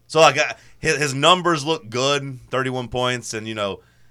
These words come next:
it, it's, I tweeted it out after the game, but, like, it's a testament to how great he is that a thirty-one point game felt underachieving for him. But that's how I felt watching, is, like, he, he,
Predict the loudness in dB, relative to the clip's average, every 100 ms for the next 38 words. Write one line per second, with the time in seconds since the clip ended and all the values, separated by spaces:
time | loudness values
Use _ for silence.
0 | _ -4 -2 -2 -4 -4 -8 -10 -10 -20
1 | _ -10 -6 -4 -2 0 2 2 0 -4
2 | -6 -4 -2 -4 -4 -4 -4 -10 -12 -12
3 | _ -20 -20 -18 -2 4 4 4 -2 -2
4 | 2 2 2 0 0 0 0 0 0 0
5 | 0 -4 0 0 0 -2 -6 -2 -2 -2
6 | -2 -2 -2 -8 -8 -10 -10 -10 -10 -12
7 | -16 -14 -16 -12 -2 -2 2 2 2 -2
8 | 0 -4 -4 -12 -10 -10 -8 -10 -10 -20
9 | -20 -10 -10